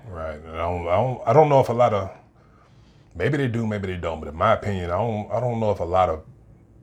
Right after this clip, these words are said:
people, when they're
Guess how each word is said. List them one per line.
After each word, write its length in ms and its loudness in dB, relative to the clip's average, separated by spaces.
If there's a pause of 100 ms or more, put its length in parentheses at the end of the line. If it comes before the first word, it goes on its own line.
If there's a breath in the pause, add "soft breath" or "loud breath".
(1600)
people, 760 -4 (160)
when 200 -8
they're 260 -4